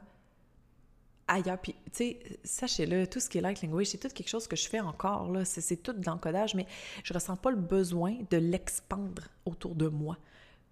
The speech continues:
Je le fais, mais à ma façon, c'est des choses que j'ai, j'ai pas besoin, genre, de montrer que je suis là-dedans, puis que je fais ci, puis que ça, puis que je l'ai intégré, puis que je ne ressens pas le besoin de tout ça. Moi, à la place, je le fais d'une autre façon, dans le partage de fréquences, dans,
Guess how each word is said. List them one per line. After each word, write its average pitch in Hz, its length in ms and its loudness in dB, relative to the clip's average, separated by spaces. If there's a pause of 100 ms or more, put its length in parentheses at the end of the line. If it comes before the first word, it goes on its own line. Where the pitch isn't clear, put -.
(880)
Je 165 120 6
le 151 80 6
fais, 185 200 0
mais 147 160 -6 (160)
à 143 80 -4
ma 135 100 -4
façon, 180 460 0
c'est 156 80 -2
des 143 40 -4
choses - 220 -6
que - 100 -10
j'ai, 143 200 -4
j'ai - 140 2
pas 311 220 2
besoin, 156 480 0 (120)
genre, 135 260 2
de 131 60 2
montrer 147 560 6 (100)
que 175 80 2
je - 100 -2
suis - 140 -2
là-dedans, 127 400 0
puis - 80 -8
que 127 120 -4
je - 100 -6
fais - 100 -8
ci, - 320 -10
puis - 120 -14
que - 140 -10
ça, - 260 -2
puis - 140 -12
que 147 120 2
je 135 80 0
l'ai 131 120 0
intégré, 135 640 0
puis - 140 -4
que - 120 -2 (360)
je 170 80 -2
ne 156 140 2
ressens 151 320 -2
pas 202 140 -2
le 202 60 2
besoin 156 280 0
de 143 100 -6
tout 143 80 -12
ça. - 180 -6
Moi, 156 200 0
à 185 40 0
la 151 100 -2
place, 180 200 -2
je 156 80 -2
le 147 60 -4
fais 180 120 -4
d'une 151 200 -4
autre 160 160 -8
façon, 156 260 -2
dans 160 120 -2
le 143 100 -2
partage 165 420 -4
de 147 80 -2
fréquences, 185 460 0
dans, 170 100 -2